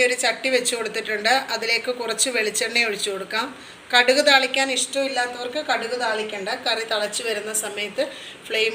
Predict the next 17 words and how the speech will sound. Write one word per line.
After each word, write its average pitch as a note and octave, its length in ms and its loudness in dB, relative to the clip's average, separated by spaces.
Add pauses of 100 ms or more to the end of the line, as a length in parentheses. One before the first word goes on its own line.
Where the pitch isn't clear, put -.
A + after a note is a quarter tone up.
(100)
ഓഫ് G#3+ 200 -6
ചെയ്തതിന് A3 480 0
ശേഷം A3 320 -2
കുറച്ച് G#3 320 -6
പച്ച G#3 180 -2 (120)
വെളിച്ചെണ്ണ G#3+ 360 -6 (100)
അതിൻ്റെ G#3+ 280 -8
മുകളിൽ G#3 360 -6
ഒഴിച്ചു G3 280 -4
കൊടുത്തിട്ട് G3+ 420 -4 (460)
കുറച്ച് A3 340 -6
കറിവേപ്പിലയും A3 680 0
കൂടി G#3+ 200 -2
ഇട്ട് G#3+ 180 -10
കൊടുത്താൽ G3+ 420 -6
മതിയാവും. F#3+ 360 -4 (580)
എണ്ണ B3+ 140 0